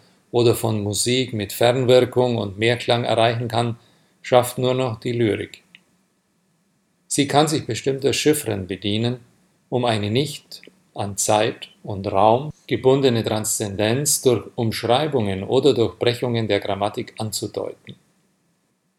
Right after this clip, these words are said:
Schon der jugendliche Michalewski artikulierte sich in Lyrik.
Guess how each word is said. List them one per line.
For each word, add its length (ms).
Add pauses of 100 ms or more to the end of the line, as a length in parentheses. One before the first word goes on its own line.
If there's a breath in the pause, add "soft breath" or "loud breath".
(240)
Schon 220
der 160
jugendliche 480
Michalewski 720
artikulierte 760
sich 360
in 140
Lyrik. 540